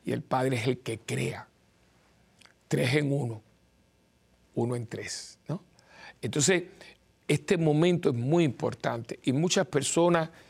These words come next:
como que no. Y es, y es muy importante entenderlo. ¿Saben por qué? Porque fíjense, esto tiene como un orden descendente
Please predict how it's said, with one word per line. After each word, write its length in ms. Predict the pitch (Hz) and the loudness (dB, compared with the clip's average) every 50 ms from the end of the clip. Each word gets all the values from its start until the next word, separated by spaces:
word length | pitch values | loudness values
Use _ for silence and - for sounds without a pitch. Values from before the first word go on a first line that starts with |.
| - - - - - - - _ _ _ | -20 -20 -20 -20 -20 -20 -20 _ _ _
como 320 | - - 131 127 127 120 123 | -4 -2 0 2 0 0 0
que 160 | - 135 127 | 0 0 2
no. 180 | 143 160 156 143 - - - - - _ - | 2 2 0 -2 -8 -20 -20 -20 -14 _ 0
Y 100 | 147 156 | 0 0
es, 80 | 139 117 - - - | 0 0 -6 -4 0
y 240 | 143 143 139 131 160 | 0 2 2 4 2
es 80 | 185 | 2
muy 220 | 160 160 185 196 202 | 4 4 4 4 4
importante 800 | 190 156 - 165 147 135 - - - 156 156 151 143 - 147 | 2 2 2 2 0 0 0 0 0 0 0 0 0 0 0
entenderlo. 840 | 143 135 127 120 - 127 123 127 131 143 151 147 127 123 123 123 - | 0 -2 -4 -4 -2 -2 -2 0 2 2 2 2 2 0 0 -2 0
¿Saben 320 | - - 156 160 165 170 | 0 2 2 2 2 0
por 260 | 156 - 175 160 156 - | 0 0 0 0 0 0
qué? 280 | - 190 185 175 165 - - - _ _ _ _ _ _ - - - - - - _ _ | 0 0 0 0 -4 -8 -18 -20 _ _ _ _ _ _ -10 -10 -10 -10 -12 -20 _ _
Porque 320 | - 147 131 120 - 135 117 | 0 0 0 2 0 0 0
fíjense, 580 | - - 156 143 143 143 135 - - - - - - _ - - - - _ - | 2 2 4 4 4 2 2 0 0 -2 -4 -6 -12 _ -20 -20 -20 -16 _ -2
esto 360 | 165 170 170 175 - 165 160 | -2 -2 -2 -2 -2 -2 0
tiene 280 | 170 185 185 170 170 160 | 2 2 2 2 2 0
como 240 | - 139 131 139 | 0 0 0 2
un 220 | 147 156 160 156 160 | 2 2 4 4 2
orden 460 | 160 156 175 175 156 170 - - 135 | 2 2 0 0 0 0 -2 -4 -2
descendente 1120 | 120 139 120 - - - 131 127 127 120 120 120 143 139 131 123 117 117 - - 151 - | 0 0 2 2 2 2 2 2 0 0 0 2 2 2 2 0 -2 -4 -6 -8 -8 -8